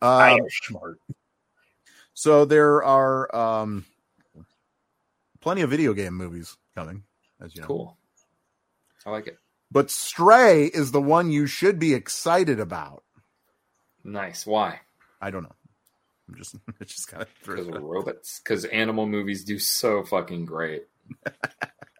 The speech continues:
Speaker 3: Like, when's the last time? We, th-, like, they've
Speaker 2: Yeah.
Speaker 3: already, they've had to make one that's just flat out R-rated 'cause nobody gives a fuck about talking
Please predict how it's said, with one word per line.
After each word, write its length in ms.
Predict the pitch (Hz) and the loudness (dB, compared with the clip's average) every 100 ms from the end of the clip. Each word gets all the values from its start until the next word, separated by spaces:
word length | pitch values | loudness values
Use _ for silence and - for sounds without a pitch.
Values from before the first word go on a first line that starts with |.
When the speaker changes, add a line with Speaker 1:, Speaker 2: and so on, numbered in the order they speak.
| - _ _ _ _ _ - 117 | -20 _ _ _ _ _ -16 -10
Speaker 3:
Like, 160 | 110 | -4
when's 160 | 131 143 | -4 0
the 80 | 143 | 4
last 260 | 139 135 | 4 2
time? 240 | 139 120 101 | 0 0 0
We, 160 | 101 | -6
th-, 220 | 104 110 110 | -4 -4 0
like, 320 | 110 110 107 | 2 2 2
they've 180 | 127 131 | 2 6
Speaker 2:
Yeah. 80 | |
Speaker 3:
already, 400 | 127 135 135 123 | 6 6 2 -2
they've 240 | 113 120 123 | -2 0 4
had 220 | 123 127 | 2 4
to 60 | 120 | 0
make 300 | 123 123 123 | 0 0 2
one 180 | 120 117 | 2 2
that's 180 | 104 - | -2 -4
just 260 | 110 - | -6 -8
flat 260 | - 117 113 | 2 6 8
out 160 | 113 110 | 6 4
R-rated 540 | 110 104 104 98 90 | 2 4 2 0 -6
'cause 180 | 107 95 | -10 -6
nobody 220 | 104 98 | -6 -6
gives 200 | 92 87 | -8 -10
a 40 | |
fuck 300 | 90 101 90 | -8 -6 -4
about 240 | 90 87 - | -4 -6 -8
talking 640 | - 98 95 104 92 87 | -6 -4 -4 -6 -12 -16